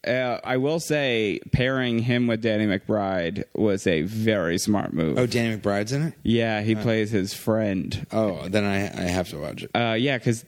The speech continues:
Speaker 1: the current season of Eastbound, the second
Speaker 2: Oh.
Speaker 1: episode, I think was a high point for comedy.
Speaker 2: Wait, the second one was him on the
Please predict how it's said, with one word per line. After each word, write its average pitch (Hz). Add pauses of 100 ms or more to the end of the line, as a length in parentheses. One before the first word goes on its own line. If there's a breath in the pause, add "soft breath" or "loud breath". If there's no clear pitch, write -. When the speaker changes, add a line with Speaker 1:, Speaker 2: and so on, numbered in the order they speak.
Speaker 1:
the 117
current 180
season 123
of 98
Eastbound, 95
the 107
second 123
Speaker 2:
Oh. 98
Speaker 1:
episode, 147 (280 loud breath)
I 131
think 127
was 123
a 117
high 139
point 120
for 120
comedy. 143
Speaker 2:
Wait, 117
the 117
second 127
one 113
was 104
him 101
on 95
the 92